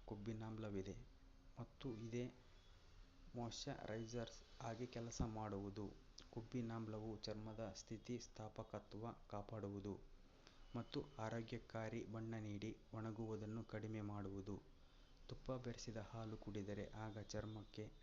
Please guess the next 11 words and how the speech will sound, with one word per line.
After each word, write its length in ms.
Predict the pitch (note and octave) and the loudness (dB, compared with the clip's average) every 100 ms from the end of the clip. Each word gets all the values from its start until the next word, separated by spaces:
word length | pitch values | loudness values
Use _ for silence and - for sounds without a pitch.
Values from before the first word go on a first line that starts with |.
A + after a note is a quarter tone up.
| - | -4
ನೈಸರ್ಗಿಕ 680 | A#2+ A#2+ - A2+ - A#2+ A2 - | -2 -2 -2 -4 -2 -4 -4 -2
ಕಾಂತಿ 340 | A2 A2 C3+ | -2 -2 -4
ಸಿಗುವುದು 580 | - G2 G#2 G#2 G2+ G2 - - - - - - - - - B2 | 0 0 2 0 0 -2 -4 -10 -10 -10 -10 -8 -10 -10 -4 -2
ಮತ್ತು 300 | A#2+ - C#3+ C#3+ | -2 0 -2 2
ಚರ್ಮವು 440 | A#2+ A2+ A2+ A2+ B2 - - - | 2 4 4 4 2 -2 -10 0
ಕಾಂತಿಯನ್ನು 680 | G2+ A2+ A#2+ A#2 A2+ A2 C#3+ - - - | 2 4 2 2 4 4 0 -4 -10 0
ಪಡೆಯುವುದು. 600 | A2 G#2+ G#2 G#2 G2+ G2+ - - - - - - - - - - - - - - - - - - - - - | 4 6 6 6 6 6 4 -2 -6 -6 -8 -14 -14 -16 -14 -12 -12 -10 -10 -10 -12 -8 -8 -8 -14 -12 8
ತುಪ್ಪ 240 | - - | 8 8
ಬೆರೆಸಿದ 420 | D3 D3 C3 C3+ B2 | 6 6 6 2 2
ಹಾಲನ್ನು 480 | B2+ C3 A#2+ B2 B2+ B2 | 2 4 4 4 2 0
ವ್ಯಕ್ತಿಯ 420 | A#2 A2+ - B2 | -2 -2 0 2